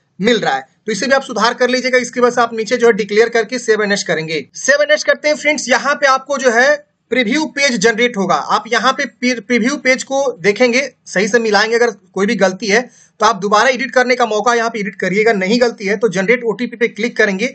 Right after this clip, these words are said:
आपके जो है मोबाइल पे एक ओटीपी जाएगा, ओटीपी को वेरीफाई करेंगे। उसके बाद से आपका यहाँ पे जो है करेक्शन वाला फॉर्म जो है सबमिट हो जाएगा। ओटीपी वेरीफाई करते हैं फ्रेंड्स। अब आपको अगले स्टेप में लेकर जाएगा एप्लीकेशन फी जमा करने के लिए।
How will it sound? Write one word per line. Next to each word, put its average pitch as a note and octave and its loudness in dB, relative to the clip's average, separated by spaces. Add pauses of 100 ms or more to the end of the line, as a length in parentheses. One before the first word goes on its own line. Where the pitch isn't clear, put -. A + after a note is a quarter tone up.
(140)
आपके A3 2
जो A#3 2
है A#3 4 (260)
मोबाइल G3 2
पे C4+ -4
एक C4 -8
ओटीपी B3 0
जाएगा, B3+ 4
ओटीपी B3+ 2
को B3 4
वेरीफाई A3 2
करेंगे। B3 0
उसके B3 -6
बाद G3+ 0
से C4 -2
आपका A#3+ 0
यहाँ G#3+ -2
पे G#3+ -2
जो G3+ -4
है A3+ 4 (140)
करेक्शन G3 0
वाला G#3+ 2
फॉर्म G3+ 0
जो G3 2
है G#3 2
सबमिट G3+ -2 (300)
हो G#3 6
जाएगा। D#3+ 0 (200)
ओटीपी C#4 4
वेरीफाई C#4+ 2
करते C#4+ -2
हैं D4 -4
फ्रेंड्स। D4 -2
अब C4+ 0
आपको C#4 2
अगले C4+ 2
स्टेप - -4
में C#4 4
लेकर C4+ 0
जाएगा C4+ 2
एप्लीकेशन B3+ -4
फी B3+ -6
जमा G3+ 4
करने E3 -4
के D3+ -8
लिए। C#3 -12